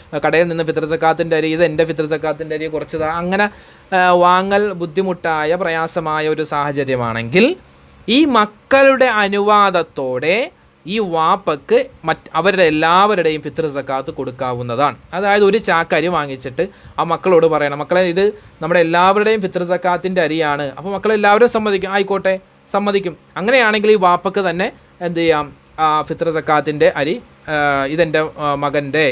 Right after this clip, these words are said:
ഇതെൻ്റെ, ആ, രണ്ടാമത്തെ മകൻ്റെ, അല്ലെങ്കിൽ ഇതെൻ്റെ മൂന്നാമത്തെ മകൻ," അങ്ങനെ പറഞ്ഞ് നമുക്ക് ആ ഫിത്ർ സക്കാത്തിൻ്റെ അരി കൊടുക്കാം. മക്കളുടെ അനുവാദം ഇതിന് അവിടെ വേണം. ഇനി സ്വന്തമായി മക്കൾക്ക്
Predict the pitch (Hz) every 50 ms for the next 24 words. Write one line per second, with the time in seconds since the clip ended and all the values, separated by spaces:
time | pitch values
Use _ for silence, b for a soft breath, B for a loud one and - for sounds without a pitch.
0 | 135 151 156 151 147 151 151 151 143 B B B B B 151 147 143 139 143 143
1 | 139 147 147 147 143 143 147 143 139 135 139 143 143 160 151 139 143 147 151 147
2 | 151 143 143 147 143 143 139 143 147 143 143 - 143 139 139 139 147 165 170 185
3 | 185 - 175 151 143 147 151 170 196 226 208 170 160 147 - 196 233 - - 147
4 | 143 156 139 151 147 139 143 135 139 143 139 139 147 143 139 135 156 151 - 131
5 | 131 123 127 120 120 - 147 156 147 - - - 175 170 175 175 175 190 214 240
6 | 269 - - 151 147 147 143 139 135 135 135 135 143 139 127 127 - 139 135 135
7 | 147 151 185 240 - - - 143 131 131 - 143 156 - - - 117 123 120 120
8 | 117 117 120 151 156 135 - - - b b b b b b - - 190 214 240
9 | 226 226 220 220 208 233 226 240 233 247 254 247 226 208 - 220 226 208 233